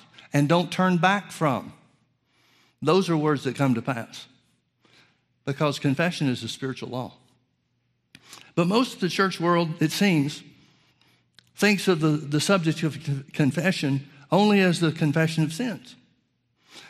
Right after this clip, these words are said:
Now, there, there's one place in the Bible where the Bible says, tells us about John the Baptist, how that John the Baptist was, uh, preaching that the Messiah was coming,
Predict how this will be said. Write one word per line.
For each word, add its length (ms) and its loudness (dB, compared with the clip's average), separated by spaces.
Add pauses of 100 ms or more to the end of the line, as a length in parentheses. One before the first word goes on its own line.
(140)
Now, 140 2
there, 300 4
there's 320 0
one 160 2
place 260 0
in 100 2
the 80 2
Bible 440 2 (1000)
where 140 4
the 80 4
Bible 340 4
says, 340 2
tells 300 2
us 140 0
about 260 0
John 240 4
the 60 2
Baptist, 580 0 (300)
how 160 2
that 160 2
John 280 4
the 60 2
Baptist 460 2
was, 200 -2 (260)
uh, 280 0 (1040)
preaching 680 0 (1400)
that 140 0
the 60 2
Messiah 480 4
was 200 0
coming, 460 0